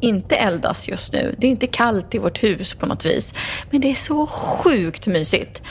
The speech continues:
Eh, så att jag eldar och så gör jag, jo-, nu låter det som att jag, så här, att jag är väst-, värsta yogamästaren. Det kanske är mer som ett stretchprogram.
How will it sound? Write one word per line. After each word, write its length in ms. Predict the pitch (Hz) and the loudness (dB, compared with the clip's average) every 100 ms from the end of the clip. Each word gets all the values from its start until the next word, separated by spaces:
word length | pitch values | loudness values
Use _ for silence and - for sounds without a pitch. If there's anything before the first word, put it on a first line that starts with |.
| - - | -12 -6
Eh, 300 | - 214 202 | 0 4 4
så 100 | 202 | 2
att 80 | 247 | 0
jag 160 | 254 - | 2 4
eldar 600 | 240 208 196 196 233 - | 2 2 2 4 2 0
och 100 | 220 | 0
så 100 | 214 | 2
gör 140 | 208 | 4
jag, 180 | 180 175 | 4 4
jo-, 160 | 180 - | 2 2
nu 180 | 202 202 | 2 4
låter 420 | 196 165 196 - | 4 2 2 -2
det 80 | 147 | -4
som 200 | - 127 | -2 -4
att 140 | - | 0
jag, 120 | 151 | 0
så 120 | - 151 | 2 0
här, 140 | - | 0
att 160 | - - | -2 2
jag 100 | 175 | 4
är 60 | 170 | 4
väst-, 300 | 165 - - | 0 -4 -2
värsta 560 | 196 180 - 165 165 | 0 0 2 2 2
yogamästaren. 1000 | - 190 190 180 190 180 240 - 180 160 | 0 2 4 4 4 4 2 2 0 0
Det 60 | 170 | 0
kanske 220 | 202 196 | 0 2
är 40 | |
mer 100 | 190 | 2
som 140 | 190 170 | 2 -2
ett 60 | |
stretchprogram. 1500 | - - - - 202 196 - - - - 180 202 320 - - | -4 -4 -2 2 2 2 -2 -4 -2 0 2 4 4 2 0